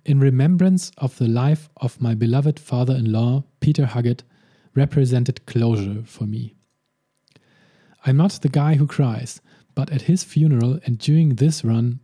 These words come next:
I did. And it was all right. I am exceptionally thankful for having had such a wonderful person as my father-in-law.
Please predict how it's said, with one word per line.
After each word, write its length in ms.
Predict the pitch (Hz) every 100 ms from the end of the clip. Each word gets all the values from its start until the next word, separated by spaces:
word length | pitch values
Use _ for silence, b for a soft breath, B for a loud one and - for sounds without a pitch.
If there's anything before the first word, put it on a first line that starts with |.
| _
I 100 | 127
did. 360 | 110 101 - _ _ _ _ _
And 160 | - 139
it 140 | 160
was 200 | 143 135
all 100 | 135
right. 300 | 113 110 131 - _ _ b b b b b b -
I 100 | 135
am 200 | 151 151
exceptionally 760 | 147 - 156 151 - 147 139
thankful 560 | 131 - 123 127 113 113
for 140 | -
having 320 | 120 123 120 113
had 240 | 120 120
such 260 | - 131 127
a 60 |
wonderful 480 | 110 135 170 156 143
person 560 | - 123 120 - 127 175
as 200 | 123 120
my 180 | 113 120
father-in-law. 800 | - 113 110 110 104 120 120